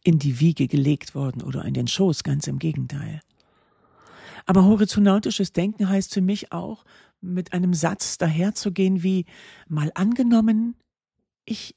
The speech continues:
irre mich." Mal angenommen, ich liege falsch.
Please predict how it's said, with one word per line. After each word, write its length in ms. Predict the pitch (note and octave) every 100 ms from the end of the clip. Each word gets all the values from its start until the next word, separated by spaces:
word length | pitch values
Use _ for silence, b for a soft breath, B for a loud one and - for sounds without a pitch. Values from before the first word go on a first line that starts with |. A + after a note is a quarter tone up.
| _
irre 320 | C#4 D#4 D#3
mich." 640 | B2+ A2 D#3 - - - _ _ _ _ _ _ b b b b
Mal 240 | F3 F#3+ -
angenommen, 920 | A3+ C4 D#4+ B3 A#3+ A3+ G#3+ G#3 G#3+ A#3 _ _ _ _ _
ich 200 | A3 -
liege 240 | G#3+ G3+
falsch. 640 | G3+ - B3+ B3 - -